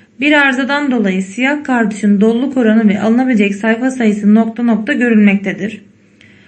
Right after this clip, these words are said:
Her sayfa için eşit miktarda mürekkep kullanan yazıcının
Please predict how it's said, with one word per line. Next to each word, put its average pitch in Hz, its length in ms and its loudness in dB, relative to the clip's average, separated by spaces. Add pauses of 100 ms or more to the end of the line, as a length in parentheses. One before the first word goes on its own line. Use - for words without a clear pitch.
(160)
Her 302 220 2
sayfa 294 400 -2
için 277 220 -2
eşit 226 360 -4
miktarda 240 480 0
mürekkep 233 720 0
kullanan 208 480 2
yazıcının 196 580 0